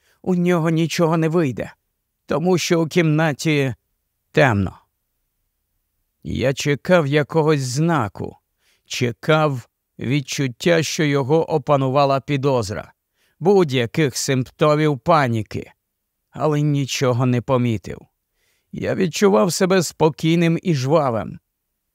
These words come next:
Я обійняв її однією рукою. "Чарлі, я..." "Замовкни", сказав я різко. Вона відсахнулася від мене. "Будь ласка",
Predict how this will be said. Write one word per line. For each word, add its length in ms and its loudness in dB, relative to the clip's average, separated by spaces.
Я 260 0
обійняв 600 0
її 280 2
однією 640 0
рукою. 580 0
"Чарлі, 580 -2
я..." 420 0
"Замовкни", 1000 0
сказав 540 0
я 180 2
різко. 460 -4
Вона 340 0
відсахнулася 840 0
від 160 -2
мене. 380 -2
"Будь 320 -2
ласка", 720 -2